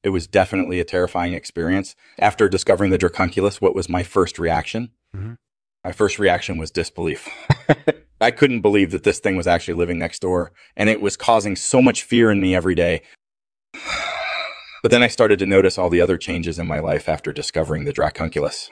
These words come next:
Speaker 1: Everything started to change for the better, and I started to see things in a new perspective. So after experiencing all these positive changes, what finally convinced me to come forward with my story?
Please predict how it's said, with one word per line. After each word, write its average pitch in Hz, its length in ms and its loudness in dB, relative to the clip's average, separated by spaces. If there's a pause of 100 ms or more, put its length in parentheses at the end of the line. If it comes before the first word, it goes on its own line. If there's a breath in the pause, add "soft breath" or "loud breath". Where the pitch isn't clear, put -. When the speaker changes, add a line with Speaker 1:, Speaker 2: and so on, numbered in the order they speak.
(260)
Speaker 1:
Everything 98 420 2
started 85 400 0
to - 60 -12
change 78 340 -4
for - 120 -10
the - 100 -4
better, 71 340 -8 (480)
and 85 120 -6
I 78 80 -2
started 85 320 -2
to 76 40 -6
see - 180 -6
things 82 260 -6
in 73 40 -6
a 82 60 -6
new 73 180 -4
perspective. - 760 -8
So 104 360 4 (300 loud breath)
after 131 480 2 (100)
experiencing 131 760 2
all 104 340 4
these 98 220 0
positive 95 640 0
changes, 95 580 -4
what 92 140 -2
finally 92 380 -2
convinced 85 400 -8
me 90 80 -6
to 78 80 -6
come 80 220 -8
forward 85 360 0
with 76 180 -10
my 156 100 -10
story? 104 540 -2